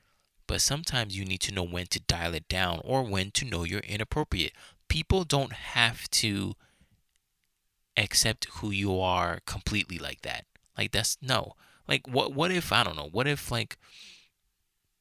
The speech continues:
you know, like, I don't know, like, Olajuwon, uh, t-, took his shirt off all the time.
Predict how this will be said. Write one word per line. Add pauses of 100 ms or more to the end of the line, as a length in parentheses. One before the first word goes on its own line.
(160)
you
know,
like, (1500)
I
don't
know,
like,
Olajuwon, (500)
uh, (640)
t-,
took
his
shirt
off
all
the
time.